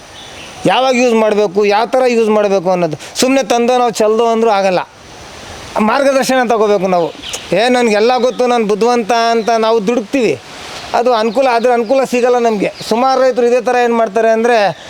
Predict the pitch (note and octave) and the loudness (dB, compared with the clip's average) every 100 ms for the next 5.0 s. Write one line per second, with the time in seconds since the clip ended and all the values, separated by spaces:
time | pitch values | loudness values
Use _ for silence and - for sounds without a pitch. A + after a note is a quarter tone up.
0 | - - A3+ C4 B3 B3+ B3 C4 B3 B3 | -10 -2 0 2 2 2 2 2 2 2
1 | B3 A3 A3 B3 A3+ A#3 A#3 A#3+ A#3 A3+ | 2 2 0 0 2 2 2 2 2 2
2 | G#3 A3+ A3+ A3 A#3 A#3 A3 A3 G#3 G3+ | 0 0 2 2 2 2 2 2 0 0
3 | G#3 G3+ F#3 G#3 G#3 G#3 G3 G3 G3 F#3+ | 0 0 0 -2 0 -2 -2 0 0 -2
4 | - - - - - - - G3+ G#3 | -10 -20 -20 -20 -18 -18 -6 -4 0